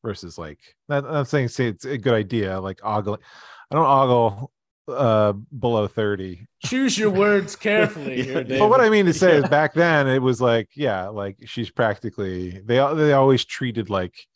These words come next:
Speaker 1: women as, as long as they were menstruating and had, had a, had curves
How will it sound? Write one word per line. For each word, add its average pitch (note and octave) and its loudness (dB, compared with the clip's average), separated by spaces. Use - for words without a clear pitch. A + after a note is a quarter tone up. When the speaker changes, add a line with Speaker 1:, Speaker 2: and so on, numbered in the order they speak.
Speaker 1:
women G#2+ -4
as, A2 -8
as A#2+ -6
long A2 -2
as G2+ -4
they G#2+ 2
were F#2+ -2
menstruating F#2 -8
and F2 -10
had, F#2 -4
had F#2+ -4
a, A2+ -8
had A#2 -4
curves F#2+ -2